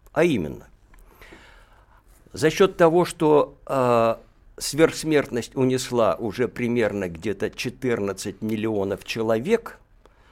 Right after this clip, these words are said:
это ж В В П на душу населения растет.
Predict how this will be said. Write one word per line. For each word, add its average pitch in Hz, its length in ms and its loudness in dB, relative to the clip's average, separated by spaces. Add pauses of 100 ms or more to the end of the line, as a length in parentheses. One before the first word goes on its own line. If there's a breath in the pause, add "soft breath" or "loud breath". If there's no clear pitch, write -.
(160)
это - 260 -6
ж - 80 -14
В 110 160 -2
В 135 140 2
П 180 160 0
на 180 100 4
душу 175 260 0
населения 202 500 0
растет. - 440 -4